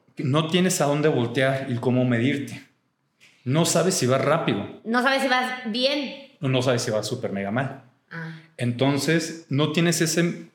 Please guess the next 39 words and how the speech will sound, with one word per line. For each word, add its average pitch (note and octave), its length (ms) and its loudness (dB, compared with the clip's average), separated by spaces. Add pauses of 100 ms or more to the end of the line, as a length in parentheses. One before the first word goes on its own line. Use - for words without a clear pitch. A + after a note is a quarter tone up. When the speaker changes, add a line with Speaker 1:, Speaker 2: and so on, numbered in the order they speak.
Speaker 1:
manera C3+ 420 2
de D#3+ 160 4
medirte C3+ 480 2
y D3 80 4
decir, C3+ 260 0
"Ah, F3+ 160 2
bueno, F3+ 200 4
es F3+ 100 -2
que F3 120 2
vendo E3+ 760 2
floreros. D#3+ 800 2 (320)
Y C#3 120 0
ya D3+ 160 4
sé F3 340 2
que E3+ 120 2
mi D3+ 140 4
punto C#3 260 2
de E3 80 2
equilibrio C#3+ 320 2
lo D3 60 -2
tengo C#3+ 200 0
que C3+ 60 -2
encontrar A#2 320 0
en A#2+ 60 0
tal C3 120 2
momento, F#3+ 600 2
bla, C#3 320 0
bla, C3+ 180 0
bla, C3+ 160 0
bla". D3+ 360 -2 (400)
Todos E3+ 140 4
los F#3+ 180 4
días F3+ 260 4
es D#3+ 120 -2
una F3 100 2
incertidumbre C#3+ 800 0
de A#2+ 160 0
saber B2 400 0
realmente C#3+ 640 0